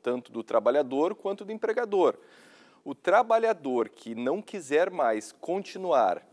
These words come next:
no seu trabalho, permanecer trabalhando, ele tem à sua disposição uma ferramenta que se chama pedido de demissão. Ele apresenta o pedido de demissão e no dia, no, no próprio dia da apresentação desse pedido, se ele quiser,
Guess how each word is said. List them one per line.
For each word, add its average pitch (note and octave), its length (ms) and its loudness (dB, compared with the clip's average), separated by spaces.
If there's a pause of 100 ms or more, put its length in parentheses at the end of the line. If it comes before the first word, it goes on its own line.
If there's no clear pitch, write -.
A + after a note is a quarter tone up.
(240)
no G#2+ 180 -12
seu - 240 -10
trabalho, G2+ 540 2
permanecer A#2 640 -4
trabalhando, G#2 580 -4
ele D3 140 -6
tem G3 500 -4
à B2 100 0
sua A#2+ 360 -6
disposição B2+ 640 -4
uma - 160 -4
ferramenta A#2+ 680 -4
que - 80 -20
se G3+ 80 -12
chama C3+ 380 -4 (400)
pedido A2+ 500 -10
de A#2 140 -12
demissão. F3+ 580 0 (420)
Ele B2+ 200 0
apresenta C#3 640 -2
o D#3 60 -6
pedido A2 260 -12
de G2 60 -14
demissão A#2+ 640 -4 (300)
e G3 100 -8
no A3 160 -8
dia, B2+ 640 -2
no, A2 100 -12
no A2 300 -8
próprio D3+ 420 2
dia B2+ 360 -6
da G#2+ 100 -4
apresentação A2+ 580 -8
desse G#2+ 160 -14
pedido, C#3+ 400 -10
se - 240 -12
ele C#3 280 -4
quiser, E3 520 -2